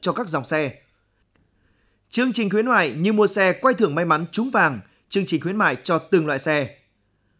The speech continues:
Bán trả góp lãi suất ưu đãi nhất cho tất cả các dòng xe. Đổi xe cũ, lấy xe mới, bảo dưỡng bảo hành linh kiện chính hãng,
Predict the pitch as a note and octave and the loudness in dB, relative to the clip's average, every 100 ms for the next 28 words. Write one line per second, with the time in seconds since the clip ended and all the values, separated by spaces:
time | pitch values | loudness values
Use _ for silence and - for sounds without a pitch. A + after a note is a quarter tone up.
0 | _ D3+ E3+ B3+ G3+ A3 A#3 - C#4+ D4 | _ 2 2 4 0 0 0 0 -2 -4
1 | A#3 G#3 G3 C#4+ D#4 - G#3+ F3 D#4 - | 0 0 2 0 -2 -4 -4 -2 -4 -2
2 | G#3 C#3 F3+ D3+ C3 D3+ C#3 A2 _ _ | 0 0 -2 -4 -4 -2 -2 -4 _ _
3 | _ - F3 F#3 B3 G#3 A3+ C#4+ - C3 | _ 0 2 4 2 -2 0 -2 -2 0
4 | D#3+ G3+ A3 F3 E3 G3+ - _ _ - | 2 2 0 2 2 0 -6 _ _ 2
5 | D#3+ E3+ A3 B3 F3 F#3 F#3 B3+ A3 G#3 | 4 4 2 2 2 2 2 0 0 0
6 | C3+ - F3 F#3+ E3 | 0 -2 -2 0 -2